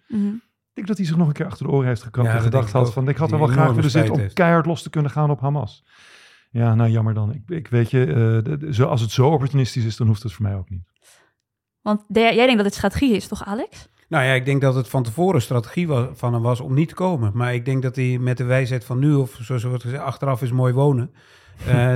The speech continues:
Speaker 3: dat hij, eh, dat hij zich echt voor zijn hoofd slaat en, eh, en zegt, "Oh, had ik daar maar gezeten." Dan had hij daar, eh, wat is het, een uur lang een open doekje gehad.
Speaker 2: Nou, niet een uur
Speaker 3: Ja, je
Speaker 2: lang.
Speaker 3: had hem
Speaker 2: En
Speaker 3: natuurlijk wel tegengesproken,
Speaker 2: Nou
Speaker 3: maar
Speaker 2: ja,
Speaker 3: hij
Speaker 2: kijk,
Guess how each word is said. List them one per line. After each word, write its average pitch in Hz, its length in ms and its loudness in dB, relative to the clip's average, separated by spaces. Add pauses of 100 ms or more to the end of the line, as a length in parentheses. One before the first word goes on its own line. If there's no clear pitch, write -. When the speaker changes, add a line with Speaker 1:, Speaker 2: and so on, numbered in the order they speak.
Speaker 3:
dat 131 200 0
hij, 131 380 -2
eh, 123 260 -2
dat 123 160 -2
hij 127 280 -4
zich 131 180 -8
echt 160 320 -6
voor 143 160 -4
zijn 147 120 2
hoofd 190 220 2
slaat 107 300 -2
en, 113 100 -6
eh, 120 300 -8
en 117 100 -4
zegt, 127 240 -4
"Oh, 127 340 0
had 143 120 4
ik 131 100 0
daar 131 120 2
maar 135 140 0
gezeten." 135 440 -4 (380)
Dan 127 100 -4
had 127 100 -4
hij 123 100 -6
daar, 120 420 0
eh, 123 140 -4
wat 123 120 -8
is 147 180 -8
het, - 100 -14
een 160 140 -4
uur 147 100 2
lang 139 400 0
een 143 160 -8
open 147 260 -4
doekje 165 280 -4
gehad. 160 180 4
Speaker 2:
Nou, 147 140 6
niet 139 120 6
een 143 80 6
uur 135 80 6
Speaker 3:
Ja, 131 60 8
je 127 60 6
Speaker 2:
lang. 131 100 6
Speaker 3:
had 127 100 4
hem 151 100 4
Speaker 2:
En 135 60 6
Speaker 3:
natuurlijk 143 300 0
wel 175 100 2
tegengesproken, 123 560 -2
Speaker 2:
Nou 175 140 6
Speaker 3:
maar 156 80 6
Speaker 2:
ja, 143 60 4
Speaker 3:
hij 175 100 6
Speaker 2:
kijk, 165 60 8